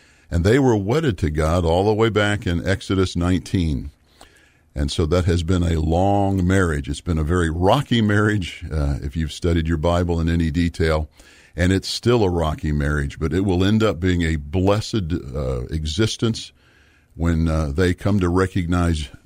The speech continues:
uh, the, their Messiah as their Lord and Savior.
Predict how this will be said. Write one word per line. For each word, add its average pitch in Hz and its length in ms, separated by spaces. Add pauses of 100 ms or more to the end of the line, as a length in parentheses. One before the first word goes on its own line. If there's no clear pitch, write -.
(160)
uh, 67 300
the, 82 300
their 90 180
Messiah 85 640
as 73 200
their 85 120
Lord 95 300
and 82 100
Savior. 76 560